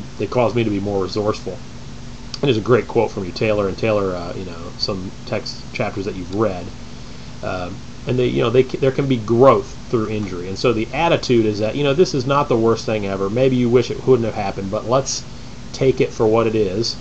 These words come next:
and let's make it a, a positive experience and things we can learn. And the attitude that athletes take, um,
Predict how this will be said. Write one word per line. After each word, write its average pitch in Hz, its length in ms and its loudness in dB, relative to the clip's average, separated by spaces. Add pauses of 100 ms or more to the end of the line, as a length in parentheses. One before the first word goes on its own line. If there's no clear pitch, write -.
(240)
and 110 120 -4
let's 113 160 0
make 113 280 0
it 110 220 2
a, 107 280 -2
a - 20 -6
positive 107 480 2
experience 104 480 -4
and 95 80 -10
things 101 200 -4
we 98 120 -4
can 90 180 -10
learn. 95 200 -4
And - 220 -12 (520)
the 123 120 2
attitude 143 420 2
that 110 100 0
athletes 110 440 -4
take, 120 360 0 (1300)
um, 92 360 -6